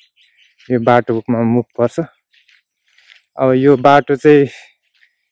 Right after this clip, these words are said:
सिधा गयो भने पहिलाको थाना चोक,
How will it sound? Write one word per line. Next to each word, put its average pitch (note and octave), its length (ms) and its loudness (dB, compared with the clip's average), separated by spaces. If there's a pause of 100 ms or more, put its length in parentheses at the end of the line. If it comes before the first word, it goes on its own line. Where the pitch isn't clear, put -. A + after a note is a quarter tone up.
सिधा D#3 640 0 (880)
गयो C#3 280 2
भने C#3 260 0
पहिलाको C3 480 0
थाना C3 380 -2
चोक, D3 340 -2